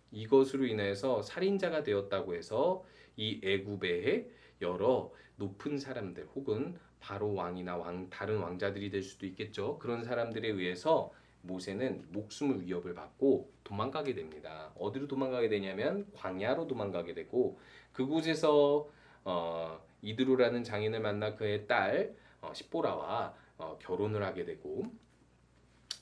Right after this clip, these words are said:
이 결혼을 하고 나서 사십 년 동안 목자 생활을 하게 됩니다. 양을 키우면서 살아요. 그러니까요, 지금 몇 살이에요? 팔십 세예요. 팔십 세 노인이 되었고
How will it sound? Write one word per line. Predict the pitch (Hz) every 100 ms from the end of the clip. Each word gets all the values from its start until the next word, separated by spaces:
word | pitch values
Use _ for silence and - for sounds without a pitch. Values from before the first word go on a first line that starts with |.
| _ _ _ - _
이 | 147 175 175 170 - - _ _ _ _
결혼을 | - 101 117 135 143
하고 | 139 135
나서 | 123 123
사십 | 123 - - - 147
년 | 156 147 139
동안 | 101 110 107 - - _ _ _ _ _ _ _ _ _
목자 | 120 151 180 - - 254 240
생활을 | - 170 147 123 104
하게 | 87 80
됩니다. | 73 71 - 78
양을 | 78 90 131 202 220
키우면서 | - 190 151 113
살아요. | 104 120 95 76 73 - - _ _ _ _ _ _ _ _ _ _ _ -
그러니까요, | 220 214 190 147 139 82 - -
지금 | 151 127
몇 | 104
살이에요? | - 113 104 127 - - _
팔십 | - 254 -
세예요. | - - - - _ _ _ _ _ _ _
팔십 | - 240 240
세 | - 208
노인이 | 123 135 190 202 185
되었고 | 135 117 110 - 151 160